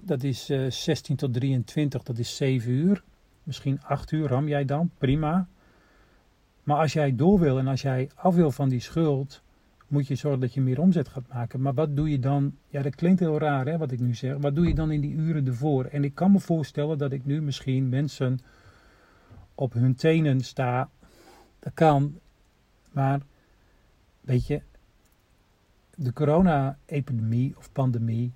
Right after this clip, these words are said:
hield geen rekening met hoeveel uren jij werkt. Net zoals het internet ook geen rekening mee houdt hoeveel uren jij werkt. Marketing houdt ook geen rekening met hoeveel uren jij werkt. Omzet houdt ook geen rekening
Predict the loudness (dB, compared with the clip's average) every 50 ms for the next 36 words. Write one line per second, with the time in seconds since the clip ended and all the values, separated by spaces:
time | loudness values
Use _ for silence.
0 | _ _ _ _ _ 0 2 2 2 2 0 -2 -2 -2 0 0 -2 -2 -2 -2
1 | -2 -2 -2 -2 -2 -4 -4 -4 -2 -2 -2 -2 -2 -4 -4 -2 0 0 0 0
2 | 0 -2 -4 -6 -6 -6 -6 -6 -6 -6 -8 -4 -2 -2 -2 -2 -2 -2 -2 0
3 | -2 -2 -4 -2 0 0 0 0 0 -2 -2 -2 -6 -6 -6 -4 -4 -4 -2 -2
4 | -4 -6 -8 -4 0 0 2 2 0 0 -2 0 0 0 -2 -2 -2 -4 -4 -2
5 | -2 -2 -2 -2 -4 -8 -16 -20 -20 -20 -20 -16 _ -4 -2 -2 -2 -2 -4 -6
6 | -8 -4 -2 0 2 2 0 0 -2 -4 -2 -2 -2 -2 -2 -4 -6 -8 -4 -2
7 | 0 0 0 -2 -8 _ -20 -20 _ _ _ _ _ _ _ _ 2 4 6 4
8 | 4 2 -2 -2 0 0 2 0 0 0 -2 -2 -2 -4 -6 -6 -4 -4 -2 -2
9 | 0 0 -2 -2 -4 -4 -4 -2 -2 -2 -4 -4 -4 -4 -4 -2 -2 -4 -6 -4
10 | -4 -2 0 0 0 -2 -2 -4 -4 -4 -4 -4 -2 -2 -2 -2 -4 -6 -10 -4
11 | 2 6 6 6 6 4 2 -2 -2 -4 -4 -4 -4 -4 -4 -4 -2 -2 -2 -2
12 | 0 0 0 -2 -2 -2 -2 -2 -2 -2 -4 -6